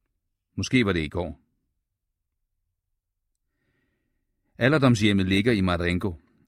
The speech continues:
firs kilometer fra Algier. Jeg tager bussen klokken to,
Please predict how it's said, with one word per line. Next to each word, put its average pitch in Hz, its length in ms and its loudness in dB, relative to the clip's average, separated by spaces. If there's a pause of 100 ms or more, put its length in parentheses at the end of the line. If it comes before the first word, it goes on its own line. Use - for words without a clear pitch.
(120)
firs 107 400 -2
kilometer 87 400 -4
fra 82 160 -6
Algier. 78 380 -8 (1600)
Jeg 113 100 0
tager 123 200 2
bussen 120 360 2
klokken 82 280 -6
to, 110 340 -2